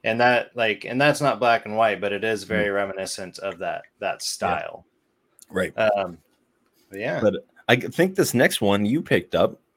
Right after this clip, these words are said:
Speaker 2: let's see, Local
Speaker 1: Oh my God.
Speaker 2: Man, the, uh, I, I guess
Speaker 1: I'm real
Speaker 2: this
Speaker 1: excited to actually talk about this cover.
Speaker 2: Yeah, it's
Speaker 1: Um,
Speaker 2: pretty sweet.
Speaker 1: do you know what this cover is a tribute to?
Speaker 2: Space?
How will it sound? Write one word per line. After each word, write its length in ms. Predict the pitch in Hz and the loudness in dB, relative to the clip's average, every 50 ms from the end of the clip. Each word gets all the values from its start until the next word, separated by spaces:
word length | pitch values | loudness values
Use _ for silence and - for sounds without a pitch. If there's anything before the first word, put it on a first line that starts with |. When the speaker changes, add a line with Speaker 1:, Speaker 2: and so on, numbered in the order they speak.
| _ _ _ _ _ - | _ _ _ _ _ -8
Speaker 2:
let's 160 | 110 104 - | -8 -8 -6
see, 400 | - - 165 165 147 139 143 147 - _ _ _ _ _ _ _ _ _ _ _ _ - - _ - | 0 2 4 4 4 2 -2 -6 -10 _ _ _ _ _ _ _ _ _ _ _ _ -20 -20 _ -4
Local 360 | 110 98 107 113 117 123 127 | 4 6 6 6 6 6 4
Speaker 1:
Oh 40 | 123 | 6
my 160 | 120 117 120 | 6 6 4
God. 180 | 123 123 123 123 | 4 4 2 2
Speaker 2:
Man, 140 | 131 135 131 - _ _ _ _ _ _ _ _ _ 90 | 0 -2 -6 -10 _ _ _ _ _ _ _ _ _ -4
the, 280 | 95 107 107 101 98 | 0 2 4 6 6
uh, 400 | 92 87 87 85 82 78 76 87 - _ _ _ _ - | 6 6 6 4 2 2 0 -2 -6 _ _ _ _ -10
I, 140 | 87 95 98 | -6 -4 -4
I 40 | - | -4
guess 240 | - 98 117 135 143 | -2 0 2 2 2
Speaker 1:
I'm 60 | 139 | 2
real 140 | 135 131 127 | 2 2 2
Speaker 2:
this 80 | 123 | 0
Speaker 1:
excited 420 | - - 123 120 113 110 107 92 92 | -2 -2 -2 -2 -2 -2 -4 -6 -4
to 80 | 107 | -4
actually 380 | 104 98 98 98 - - 98 85 | -2 -2 -2 -4 -4 -8 -12 -8
talk 320 | - - 113 107 101 - | -4 0 0 0 0 -2
about 280 | - 90 98 95 90 - | -2 -2 -2 -2 -2 -4
this 200 | 90 85 - - | -8 -8 -8 -10
cover. 520 | - - - 98 92 85 80 80 78 - _ _ _ _ _ _ _ _ _ _ _ _ _ | -8 -6 -4 -4 -4 -4 -4 -6 -8 -10 _ _ _ _ _ _ _ _ _ _ _ _ _
Speaker 2:
Yeah, 380 | - 101 104 92 80 - 104 104 | 0 2 2 2 2 2 2 2
it's 120 | 101 101 | 4 2
Speaker 1:
Um, 80 | 98 - | 2 0
Speaker 2:
pretty 180 | 151 143 120 - | 0 -2 -2 -2
sweet. 380 | - - 117 117 87 69 - _ _ _ _ _ _ _ 107 | -4 -2 -2 -2 -2 -2 -6 _ _ _ _ _ _ _ -4
Speaker 1:
do 100 | 110 127 | 0 2
you 60 | 127 | 4
know 100 | 131 131 | 6 6
what 120 | 135 131 131 | 4 4 4
this 180 | 135 120 - - | 0 -2 -2 -4
cover 420 | - - - 120 120 - 117 117 117 | -10 -6 -4 -2 0 2 2 2 2
is 120 | 107 101 | 0 -2
a 60 | 98 | -6
tribute 500 | - - - 110 104 107 113 117 117 - | -10 -10 -8 -8 -8 -6 -8 -10 -10 -10
to? 300 | - 120 120 120 120 117 _ _ _ _ _ _ _ _ - - - | -8 -4 -4 -4 -4 -6 _ _ _ _ _ _ _ _ -16 -12 -10
Speaker 2:
Space? 800 | - - - - - 117 104 107 120 139 - - - - - | -8 -8 -8 -4 -2 0 0 0 0 -2 -4 -8 -12 -12 -14